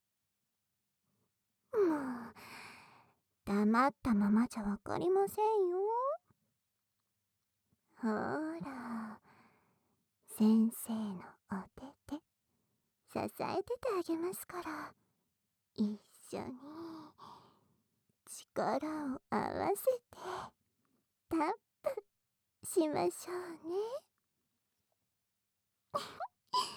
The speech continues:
そうですよね。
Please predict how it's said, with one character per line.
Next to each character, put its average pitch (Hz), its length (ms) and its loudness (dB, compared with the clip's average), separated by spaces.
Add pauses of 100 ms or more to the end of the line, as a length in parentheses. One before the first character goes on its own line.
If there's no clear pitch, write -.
(1080)
そ - 180 -6
う 262 280 0
で 220 160 0
す - 160 -8
よ - 100 -4
ね。 247 180 -6